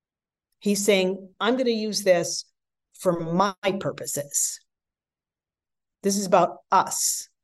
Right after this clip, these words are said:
This isn't imitative. This is not Black content in a white envelope. This is using this envelope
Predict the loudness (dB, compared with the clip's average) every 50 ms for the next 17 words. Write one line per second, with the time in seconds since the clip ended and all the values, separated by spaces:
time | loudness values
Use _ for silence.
0 | _ _ 0 0 0 0 0 4 4 4 2 2 -4 -2 0 0 2 0 0 -2
1 | -4 -2 -2 -4 -6 0 2 2 2 2 0 -2 -2 -2 -4 -4 -2 0 0 0
2 | 2 2 0 -2 -4 -4 -2 0 0 0 0 -4 -6 -4 -2 0 0 0 2 2
3 | 2 2 2 0 -4 -8 -14 _ _ _ _ _ _ _ _ _ -2 0 0 0
4 | 0 0 -2 -2 -2 -2 -2 -4 -4 -6 -8 -10 -12 -12 -16 _ _ _ _ _
5 | _ _ _ _ _ _ _ _ _ _ _ _ _ _ _ _ _ _ _ _
6 | _ _ _ _ -20 _ 4 6 6 6 6 2 -2 -4 -2 0 0 0 2 0
7 | 0 0 0 -2 -2 0 0 0 0 0 -2 0 0 0 0 -2 -6